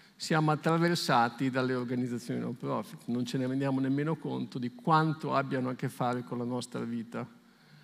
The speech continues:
le organizzazioni non profit. Però per fare tutto questo, eh,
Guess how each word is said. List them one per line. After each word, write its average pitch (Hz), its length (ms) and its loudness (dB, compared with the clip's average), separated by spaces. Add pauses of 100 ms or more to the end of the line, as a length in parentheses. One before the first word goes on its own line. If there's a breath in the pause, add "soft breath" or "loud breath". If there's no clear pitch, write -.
(140 soft breath)
le 139 200 2
organizzazioni 131 720 0
non 120 200 -4
profit. - 640 -12 (1080 soft breath)
Però - 140 -2
per 143 160 -2
fare 165 300 6
tutto 165 260 2
questo, 151 760 2
eh, 131 360 0